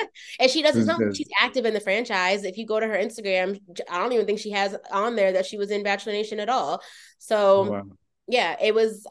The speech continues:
Speaker 1: it was random, but I'm always happy to see a Black woman getting a check. So <laughs>
Speaker 2: Yeah.
Speaker 1: We love to see it. Um, but yeah, so back to the randomness <laughs> of the paintballs. There
Speaker 2: I
Speaker 1: was
Speaker 2: mean,
Speaker 1: no
Speaker 2: somebody guard the damn heart, like,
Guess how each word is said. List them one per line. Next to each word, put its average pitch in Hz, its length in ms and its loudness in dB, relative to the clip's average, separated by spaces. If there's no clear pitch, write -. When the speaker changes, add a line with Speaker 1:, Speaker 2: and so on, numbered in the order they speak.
Speaker 1:
it 196 160 -2
was 262 140 2
random, 262 460 4
but 226 140 4
I'm 208 160 0
always 220 300 2
happy 214 260 -4
to 208 80 -2
see 208 140 -4
a 196 40 0
Black 190 220 -2
woman 190 180 -2
getting 175 200 -4
a 175 40 0
check. 165 340 -8
So 190 540 2
<laughs> - 1080 0
Speaker 2:
Yeah. 101 220 -8
Speaker 1:
We - 80 -10
love - 280 -14
to 202 60 -16
see 160 220 -8
it. 151 180 -6
Um, 190 340 2
but 233 140 6
yeah, 196 180 6
so 233 140 -2
back 294 260 2
to 311 120 -2
the 240 120 2
randomness 196 540 2
<laughs> - 60 -14
of 196 100 2
the 240 720 2
paintballs. 202 880 -4
There 220 100 2
Speaker 2:
I 143 60 6
Speaker 1:
was 151 60 8
Speaker 2:
mean, 139 180 10
Speaker 1:
no 123 60 6
Speaker 2:
somebody 175 560 2
guard 120 360 2
the 110 60 0
damn 98 400 -6
heart, 135 480 0
like, 95 280 -8